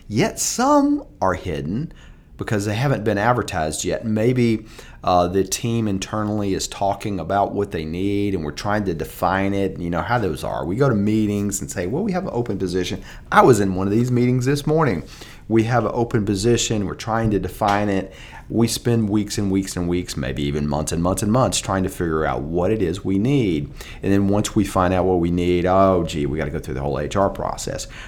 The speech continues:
right? All that time while, while we are talking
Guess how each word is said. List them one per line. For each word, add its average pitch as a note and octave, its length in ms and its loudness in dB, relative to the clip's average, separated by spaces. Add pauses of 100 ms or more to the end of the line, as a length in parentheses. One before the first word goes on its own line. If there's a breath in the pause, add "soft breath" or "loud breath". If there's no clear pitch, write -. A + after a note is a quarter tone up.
(120)
right? A2 380 2
All C#3+ 380 8
that F3+ 280 4
time A#2 480 0
while, G#2 460 6
while A#2 720 4
we A#2+ 180 0
are G2+ 100 0
talking G2 680 -4